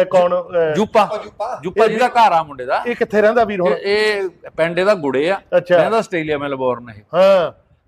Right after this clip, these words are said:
Speaker 2: ਤੇ ਇਹ ਬੰਦੇ ਦਾ ਪੰਜਾਹ ਲੱਖ ਰੁਪਇਆ ਉੱਥੇ ਨੁਕਸਾਨ ਹੋ ਗਿਆ ਡੇਢ ਮਹੀਨੇ 'ਚ।
Speaker 1: ਉੱਥੇ?
Speaker 2: ਹਾਂਜੀ।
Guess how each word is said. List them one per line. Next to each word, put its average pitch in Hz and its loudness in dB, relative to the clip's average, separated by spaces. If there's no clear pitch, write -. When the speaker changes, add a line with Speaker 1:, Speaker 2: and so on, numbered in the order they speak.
Speaker 2:
ਤੇ 214 -2
ਇਹ 254 2
ਬੰਦੇ 202 2
ਦਾ 240 4
ਪੰਜਾਹ 226 2
ਲੱਖ 208 -2
ਰੁਪਇਆ 208 -4
ਉੱਥੇ 226 -4
ਨੁਕਸਾਨ 175 -2
ਹੋ 127 -4
ਗਿਆ 139 -4
ਡੇਢ 170 -6
ਮਹੀਨੇ 160 -18
'ਚ। 113 -20
Speaker 1:
ਉੱਥੇ? 160 2
Speaker 2:
ਹਾਂਜੀ। 156 0